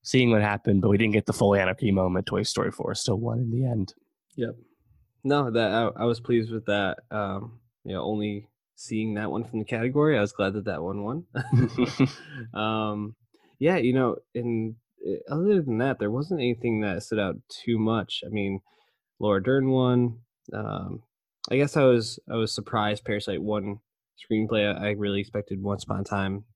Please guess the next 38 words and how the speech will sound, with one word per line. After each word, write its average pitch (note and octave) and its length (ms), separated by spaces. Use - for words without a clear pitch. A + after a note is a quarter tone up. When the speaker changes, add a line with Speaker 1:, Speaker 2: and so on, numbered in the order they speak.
Speaker 2:
Let's G2 180
Go G2 120
to F#2+ 60
Tarantino, G2 460
but F#2 120
like G2 160
you G#2+ 80
said, G2+ 180
that F2+ 160
one G2 220
was F#2+ 440
a A2+ 40
possibility G#2+ 880
in G#2+ 140
play. A2 480
Speaker 1:
Right. G#2 300
Speaker 2:
Um, G2+ 220
and A#2 120
yeah, C#3+ 140
adapted A#2 380
screenplay A#2+ 420
going A#2+ 260
to A2 120
JoJo. A#2+ 320
That F#2+ 120
was F#2+ 120
kinda G#2 200
like G2+ 220
the G2 300
thanks G2+ 180
for - 80
coming G#2+ 260
out A2 200
award F#2+ 360
for G2+ 100
Taika. A2+ 220
Speaker 1:
Right. A#2 240
Speaker 2:
But G2+ 200